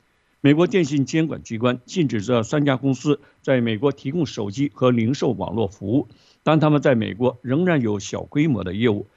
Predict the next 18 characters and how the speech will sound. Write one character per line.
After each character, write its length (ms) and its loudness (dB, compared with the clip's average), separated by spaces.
像 220 0
是 240 -2
提 180 -4
供 160 2
云 220 0
端 160 0
服 220 -6
务 140 -6
及 220 0
替 180 -2
美 180 4
国 140 2
批 200 -2
发 180 2
网 260 -4
络 120 2
流 200 0
量 200 0